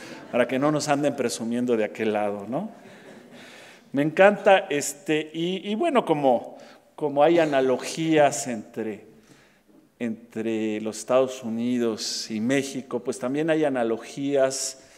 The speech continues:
entre nuestro país y el Perú.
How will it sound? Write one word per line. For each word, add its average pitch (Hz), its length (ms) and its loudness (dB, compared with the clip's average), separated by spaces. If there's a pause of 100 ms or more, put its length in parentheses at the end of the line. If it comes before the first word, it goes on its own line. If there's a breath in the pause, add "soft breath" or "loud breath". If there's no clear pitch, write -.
(180 loud breath)
entre 135 320 0
nuestro 113 340 -4
país 117 720 -6 (400 soft breath)
y 120 640 -2 (140)
el 104 140 -8
Perú. 98 260 -8